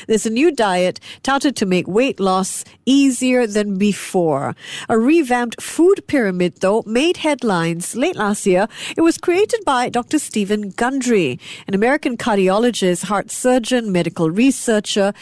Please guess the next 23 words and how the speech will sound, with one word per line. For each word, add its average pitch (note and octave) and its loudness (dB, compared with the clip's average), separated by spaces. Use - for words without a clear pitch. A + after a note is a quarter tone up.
and D4+ -2
author D#4+ 2
of A#3 -2
The A3 2
Gundry B3+ 0
Diet G3 0
Evolution F3 -2
and B3 0
The G#3 0
Plant A#3 -2
Paradox. G3 0
Now, C4+ 0
in C4+ -2
Gundry's F#4+ 2
model, F#3 -2
the A#3+ 2
old D#4+ 2
foundation F#3 0
of - -4
pasta, D4+ 0
bread, G#3 0
and F3 -6
cereal F3+ 0